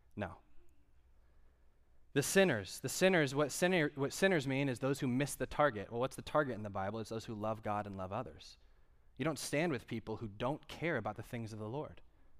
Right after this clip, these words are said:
who don't care about loving each other. And then finally, the mockers. Don't sit in the company of mockers. The mockers are the people who can't appreciate beauty at all.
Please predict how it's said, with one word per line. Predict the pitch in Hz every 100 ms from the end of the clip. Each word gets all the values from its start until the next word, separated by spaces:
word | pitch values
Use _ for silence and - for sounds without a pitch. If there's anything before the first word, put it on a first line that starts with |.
| -
who | 143
don't | 143 -
care | 156 180
about | 131 110 113
loving | 127 135 127
each | 123 143
other. | 151 160 - - - - - - - - - - _ -
And | 131
then | 135
finally, | 156 160 147
the | 131
mockers. | 143 170 120 107
Don't | 143 -
sit | - 175 160
in | 143
the | 131
company | - 175 165 170 156
of | 135
mockers. | 123 131 151 - 107 -
The | 117
mockers | 127 220 - 107 117 - - - - - - -
are | 139
the | 139
people | - 196 185 151
who | 143
can't | - 185 208 -
appreciate | - - 196 185 156 139 120
beauty | 127 175 147 92 92
at | 120
all. | 117 147 190 -